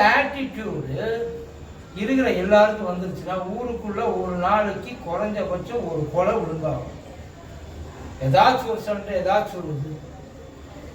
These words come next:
அமைதியா போயிட்டு எடுத்து வைக்கிறது, ஒரு மனுஷனை எப்படி உருவாக்குதுன்றது வேற, அடிச்சு பேசி ஏறி மிதிச்சு அவனை அமுக்குறதுன்றது வேற. இவன் பண்ணதை ஏத்துக்கலாமா, ஏத்துக்க கூடாதா,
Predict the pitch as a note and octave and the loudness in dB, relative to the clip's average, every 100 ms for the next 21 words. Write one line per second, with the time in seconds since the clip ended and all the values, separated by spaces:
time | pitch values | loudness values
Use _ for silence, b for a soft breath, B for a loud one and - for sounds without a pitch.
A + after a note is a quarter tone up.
0 | - D3+ G3+ A#3+ C4 C4 B3+ A3+ A3+ A3 | -4 2 4 6 6 6 6 4 2 -2
1 | G#3+ A3 G#3 G#3 - - A3+ G3+ G3 F#3+ | -2 -4 -2 -2 -2 -4 -4 -2 -4 -4
2 | F3 D#3 C#3+ D#3 D#3+ D#3+ G3+ G#3 A3+ F#3 | -2 0 -2 -2 -2 0 0 2 2 2
3 | F#3 - G3+ F3+ G#3 A3 G#3+ G#3 G3+ F#3+ | 0 -2 -2 0 2 6 6 4 -2 -8
4 | F#3+ F3+ D3+ D3 F3 F3+ G3+ G3 F3+ A3+ | -8 -6 -4 0 0 2 0 0 -2 -4
5 | A3+ B3+ F#3+ G3+ G3 G#3 F#3 G3+ A3 G3 | -8 -8 -6 -6 -6 -6 -4 0 0 0
6 | F#3 G#3 G#3+ G3+ F3 D#3+ F3+ G3+ G3 F#3 | -4 -6 -2 2 2 0 -2 -2 -4 -6
7 | F3 D#3+ D3 D3 C#3+ C3+ C3 C3 - - | -6 -6 -6 -6 -4 -2 -2 -2 -8 -12
8 | - - - - F3 E3+ E3 E3+ G#3 A#3+ | -12 -14 -14 -12 -4 0 0 0 0 0
9 | G#3 - F#3 - A3+ G#3 F3+ F3 G#3 F3+ | 2 2 2 0 0 2 2 4 2 2
10 | D#3+ F3 D#3+ C3+ C#3+ C3+ | 0 -2 -2 -2 0 0